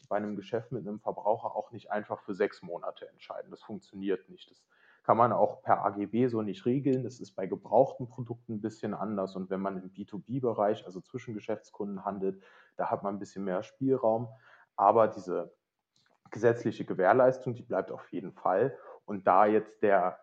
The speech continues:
Händler mit der Herstellergarantie, da für den jetzt auch nicht unbedingt Nachteile damit verbunden sind, ist dieser Fall wahrscheinlich eher unwahrscheinlich, ähm, dass der Händler jetzt sagt, „Hier, äh,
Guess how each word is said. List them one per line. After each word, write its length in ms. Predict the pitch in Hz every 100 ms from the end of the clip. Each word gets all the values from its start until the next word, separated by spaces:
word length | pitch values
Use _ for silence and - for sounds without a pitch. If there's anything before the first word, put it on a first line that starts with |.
| _
Händler 680 | _ 120 131 147 139 135 139
mit 180 | 123 -
der 80 | 95
Herstellergarantie, 1300 | - 123 151 - 110 95 92 90 92 - 92 87 - _ _ -
da 100 | 92
für 140 | 101
den 200 | 92 104
jetzt 160 | 104 92
auch 180 | -
nicht 160 | 107 -
unbedingt 320 | 101 95 90
Nachteile 500 | 98 107 - 101 98
damit 260 | 90 92 -
verbunden 460 | - 87 92 90
sind, 260 | 90 87 85 _ _ _ _ _ _ _ _ _
ist 120 | -
dieser 160 | 107 98
Fall 320 | - 110 113
wahrscheinlich 520 | 107 - 107 113 -
eher 300 | 101 98 - - -
unwahrscheinlich, 960 | - 135 127 117 123 113 113 113 110 -
ähm, 680 | 101 104 101 104 104 101 _ _ _ _ _ _ _ -
dass 180 | 113 -
der 100 | 104
Händler 340 | 107 110 101
jetzt 240 | 98 90 -
sagt, 300 | 92 - -
„Hier, 600 | 95 95 85 87 87
äh, 60 | 87